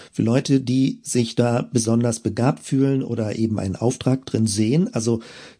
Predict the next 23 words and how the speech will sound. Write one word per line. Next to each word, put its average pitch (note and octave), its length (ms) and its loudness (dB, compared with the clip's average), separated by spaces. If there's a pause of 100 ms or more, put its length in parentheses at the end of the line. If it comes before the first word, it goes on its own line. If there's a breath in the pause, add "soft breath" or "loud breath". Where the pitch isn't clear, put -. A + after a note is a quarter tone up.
(140)
die A2+ 100 2
Logik D#3 400 0
ist C3+ 200 -4
nicht, C3+ 420 0
es A#2+ 160 -2
gibt C3 180 0
zunächst A#2 420 0
einmal G2+ 280 -2
Kirche D#3+ 640 0
und A2+ 240 -2
dann B2 220 0
im A#2+ 120 -4
zweiten A2+ 420 0
Schritt - 360 0 (260 loud breath)
hat - 300 0
diese A#2+ 260 2
Kirche B2 540 0
eine A2+ 180 2
Mission A2 540 0
in A#2 100 0
der A2 180 0
Welt, F#2 280 -2
sondern A#2 320 0